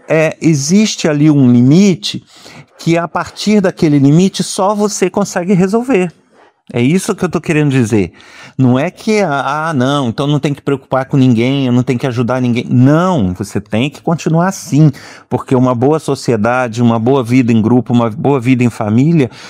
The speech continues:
é, ocorre com um ajudando e se preocupando com o outro, sem dúvida. Mas é pensar nisso, sabe? Desse ponto em diante,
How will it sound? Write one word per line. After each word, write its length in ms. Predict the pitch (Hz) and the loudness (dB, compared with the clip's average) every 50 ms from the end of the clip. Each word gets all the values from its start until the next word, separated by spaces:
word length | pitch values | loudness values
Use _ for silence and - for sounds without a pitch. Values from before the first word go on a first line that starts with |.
| - - 143 117 - | -18 -18 -16 -12 -8
é, 180 | - 131 127 113 - - | -6 -6 -6 -4 -4 -4
ocorre 560 | 131 135 135 _ - 131 127 123 135 147 170 | -4 -4 -6 _ -2 -2 0 0 0 -2 -4
com 200 | 156 _ - 165 | -6 _ -4 -2
um 420 | 175 180 175 170 156 151 160 175 190 | 0 2 4 6 6 6 6 4 4
ajudando 600 | 196 180 139 165 156 127 135 120 131 156 175 175 - - - | 2 0 0 0 0 2 0 0 0 0 0 -2 -4 -4 -6
e 60 | 123 113 | -8 -8
se 160 | - - - | -8 -8 -6
preocupando 500 | - 139 135 - - - 131 143 170 170 | -4 -4 -4 -4 -4 -4 -2 -2 -2 -2
com 120 | - 208 | 0 2
o 100 | 196 190 | 2 4
outro, 260 | 156 156 156 - 113 | 2 2 0 -2 -8
sem 240 | 101 - - 139 151 | -8 -6 -4 -2 0
dúvida. 460 | 165 156 156 165 151 127 98 95 92 - - - - - - - - - _ | 2 4 4 4 2 2 0 -2 -2 -6 -14 -20 -20 -20 -20 -20 -20 -12 _
Mas 500 | - 143 147 156 165 165 156 - - - - _ - | -4 -2 -2 -2 -2 -4 -6 -10 -12 -14 -16 _ -6
é 100 | 156 165 | -6 -4
pensar 520 | - - 180 180 175 - - - 190 196 | -4 -2 -2 -2 -2 -2 -4 -4 -2 0
nisso, 340 | 185 175 180 170 - - 139 | 2 2 2 0 0 -2 -4
sabe? 480 | - - 160 151 147 120 127 113 - _ _ _ _ - - - - - - - - - | -4 -2 -4 -4 -2 -2 -2 -4 -4 _ _ _ _ -20 -20 -20 -20 -20 -20 -18 -12 -8
Desse 520 | 131 123 120 160 180 196 196 - - 185 | -6 -4 -4 -2 -4 -4 -4 -4 -6 -6
ponto 540 | - _ _ - 190 196 208 202 208 - 175 | -6 _ _ -2 0 2 0 0 0 2 2
em 100 | 156 135 | 4 4
diante, 720 | 120 127 127 131 156 185 196 175 - - - - 107 101 | 4 2 2 2 2 0 0 -2 -2 -6 -8 -8 -8 -10